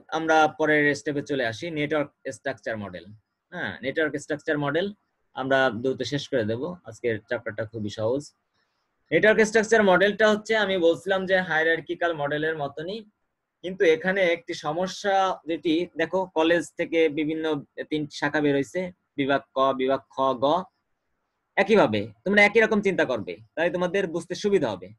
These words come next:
এই hierarchical model যেভাবে চিন্তা করছিলে এটাও চিন্তা করো। লাস্টে আইসে কি করবা,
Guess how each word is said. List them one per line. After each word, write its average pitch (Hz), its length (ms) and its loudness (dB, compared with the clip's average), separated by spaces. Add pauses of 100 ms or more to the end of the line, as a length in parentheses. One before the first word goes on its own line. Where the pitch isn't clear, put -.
(280)
এই 165 140 -2
hierarchical 180 640 2
model 180 260 0
যেভাবে 170 400 -4
চিন্তা 175 240 -4
করছিলে 190 340 -8
এটাও 208 200 -4
চিন্তা 202 280 -6
করো। 240 340 -6
লাস্টে 185 420 -2
আইসে 175 320 0
কি 202 120 -10
করবা, 196 280 -4